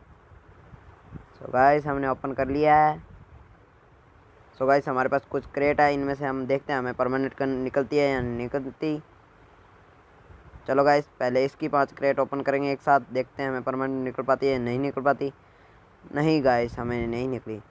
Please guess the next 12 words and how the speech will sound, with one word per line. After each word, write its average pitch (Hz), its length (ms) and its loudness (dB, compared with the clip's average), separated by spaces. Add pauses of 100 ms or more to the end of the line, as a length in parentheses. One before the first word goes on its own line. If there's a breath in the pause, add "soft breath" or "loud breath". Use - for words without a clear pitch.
(440)
एमपी 127 220 0
फ़ोर्टी 143 260 2
देखते 139 280 0
हैं 147 120 0
guys, 147 280 4 (180)
पांच 127 260 0
क्रेट 139 280 -2
एक 123 180 -6
साथ 151 220 6
में। 165 340 -4 (320)
चलो 143 200 -2
guys, 165 360 6